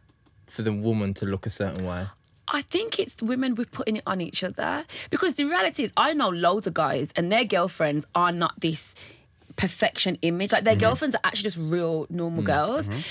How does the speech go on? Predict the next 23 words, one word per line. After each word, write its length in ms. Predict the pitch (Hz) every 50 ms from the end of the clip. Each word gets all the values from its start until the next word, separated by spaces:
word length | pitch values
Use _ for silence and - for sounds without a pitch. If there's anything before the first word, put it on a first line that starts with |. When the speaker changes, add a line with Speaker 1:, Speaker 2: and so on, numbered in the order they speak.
| - - - _
Speaker 2:
And 120 | 262 269 277
so 100 | - - -
I 160 | - 320 381 392
actually 300 | - - - - 302 240
think 520 | - - - - 302 247 180 151 120 - - -
that 320 | - - - - - - - _ _ - - - _ _ _ _ _ _ _ _ - - - _ _ _
guys 360 | - 226 247 262 277 285 247 - - -
aren't 260 | 202 214 226 220 208 -
as 220 | - 175 165 165 - -
picky 460 | - - - 190 - - 196 165 151 -
as 200 | - 156 151 -
women 300 | 160 151 160 160 160 156
think 320 | 147 - - 151 147 - -
they 180 | - 139 139
are. 300 | 135 - 170 - - -
Speaker 3:
Mm-hmm. 460 | 101 101 101 101 120 139 110 104 98 98
Speaker 1:
Mm. 40 |
Speaker 2:
I, 200 | - 180 196 180 - -
I 100 | 190 196
actually 360 | 190 - 220 - - 180 165 139
don't 260 | - 170 165 - -
believe 320 | 156 147 139 135 147 151 -
that. 240 | 170 165 165 -